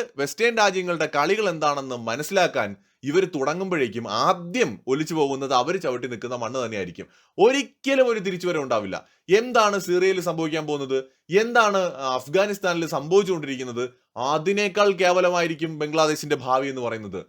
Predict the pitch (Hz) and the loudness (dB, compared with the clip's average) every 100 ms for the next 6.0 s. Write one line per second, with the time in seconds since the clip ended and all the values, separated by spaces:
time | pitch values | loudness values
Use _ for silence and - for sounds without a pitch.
0 | _ _ _ 220 240 269 226 185 220 233 | _ _ _ -4 2 2 2 -2 -6 -6
1 | 190 196 202 - - 196 170 160 147 127 | -2 -2 -2 -6 -4 -2 0 2 0 -2
2 | 113 117 131 131 123 160 185 160 165 190 | -6 -4 -2 -4 -4 -6 -6 -2 0 0
3 | 151 185 202 202 208 208 196 185 135 110 | 4 4 2 -2 -2 0 2 2 0 -4
4 | 92 82 _ _ - 135 214 190 165 202 | -4 -6 _ _ -14 -4 -2 -2 -2 0
5 | 190 180 180 185 160 151 170 196 175 | 0 0 -4 -2 0 0 -2 -4 -4